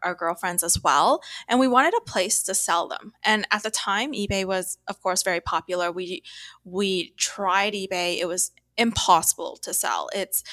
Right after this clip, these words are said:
you're dealing with scammers, fraudulent payments, um, you know, chargebacks and, and stuff like that. And it's very hard to sell a very luxury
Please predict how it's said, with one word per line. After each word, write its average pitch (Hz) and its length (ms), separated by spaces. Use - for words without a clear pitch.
you're 202 200
dealing 202 240
with 190 80
scammers, 214 840
fraudulent 214 440
payments, 196 800
um, 180 560
you 247 120
know, 185 220
chargebacks 208 720
and, 202 220
and 208 160
stuff 226 180
like 220 160
that. 180 160
And 214 140
it's 208 100
very 240 240
hard 240 240
to 233 80
sell 202 340
a 202 80
very 190 400
luxury 180 440